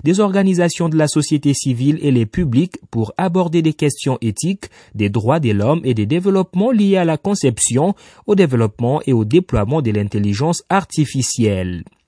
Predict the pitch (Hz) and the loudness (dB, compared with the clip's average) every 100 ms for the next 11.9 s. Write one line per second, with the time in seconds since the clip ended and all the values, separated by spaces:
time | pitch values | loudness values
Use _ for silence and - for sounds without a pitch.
0 | 107 107 107 101 - 113 104 - 131 127 | -4 0 2 0 0 0 2 2 0 0
1 | 127 131 127 127 123 123 120 123 117 113 | 0 0 0 2 0 0 0 0 0 0
2 | 110 110 156 190 - 143 123 139 175 185 | -2 0 2 2 0 0 0 0 0 2
3 | 180 - 226 220 196 185 165 175 165 156 | 0 0 -2 0 2 2 2 0 -2 0
4 | 156 156 147 143 143 - 156 151 - 135 | 0 0 -2 -2 -4 -4 -6 -4 -2 -2
5 | 110 104 - 165 196 - - - - 104 | 0 -2 -4 -6 -6 -10 -20 -12 -4 -2
6 | 139 208 123 107 101 101 104 160 - 104 | 0 -2 0 0 -2 -2 -2 -2 -4 -4
7 | 98 98 98 165 131 104 101 - 104 98 | -2 -2 -2 -2 -2 -2 -4 -4 -4 -6
8 | - 214 156 107 165 196 190 175 170 170 | -4 -2 -2 -2 -4 -2 0 0 0 0
9 | 170 156 156 156 117 - 185 - 190 - | 0 -2 -2 -2 -2 -2 -6 -4 -4 -2
10 | 156 143 180 151 120 - 196 202 202 185 | -4 0 0 0 -2 -4 -4 0 2 2
11 | 147 135 113 104 110 98 113 131 202 | 2 2 2 0 -4 -4 -4 -2 -2